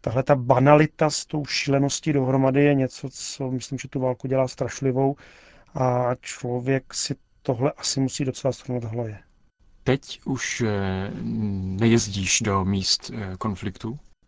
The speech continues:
Speaker 1: Tak já jsem po osmi letech skončil coby hlavní kaplan, protože ta služba je podle dohody mezi církvemi a armádou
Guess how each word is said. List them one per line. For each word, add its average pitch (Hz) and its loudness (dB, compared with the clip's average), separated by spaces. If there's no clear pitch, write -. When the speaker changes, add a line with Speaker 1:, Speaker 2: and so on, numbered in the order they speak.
Speaker 1:
Tak 131 -2
já 135 4
jsem 160 4
po 143 0
osmi 156 4
letech 147 2
skončil 143 2
coby 135 -6
hlavní 143 4
kaplan, 143 4
protože 135 0
ta 127 -6
služba 135 10
je 127 2
podle 135 -2
dohody 131 2
mezi 131 0
církvemi 135 0
a 135 6
armádou 131 2